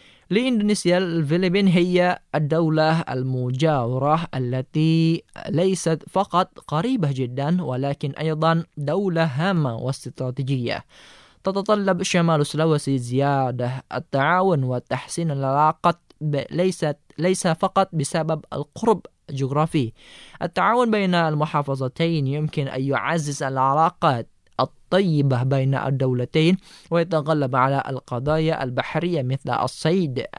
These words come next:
غير المشروع. وبالإضافة إلى ذلك، معرفة وأفضل فهم عن إندونيسيا وخاصة شمال سلاوسي ستمكن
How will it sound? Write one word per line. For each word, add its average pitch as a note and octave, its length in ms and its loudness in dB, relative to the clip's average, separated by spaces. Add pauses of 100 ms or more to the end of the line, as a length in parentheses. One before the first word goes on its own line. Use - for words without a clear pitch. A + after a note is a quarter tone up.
(120)
غير C#3+ 420 2
المشروع. A#2+ 600 -6 (400)
وبالإضافة D3+ 480 4
إلى D3+ 200 4
ذلك، A3+ 440 -2 (380)
معرفة E3 500 0 (320)
وأفضل D3+ 800 0
فهم D3+ 600 0
عن C3 200 0
إندونيسيا B2+ 720 -4
وخاصة B2+ 640 0
شمال F3+ 520 2
سلاوسي C#3+ 800 0
ستمكن D#3 920 0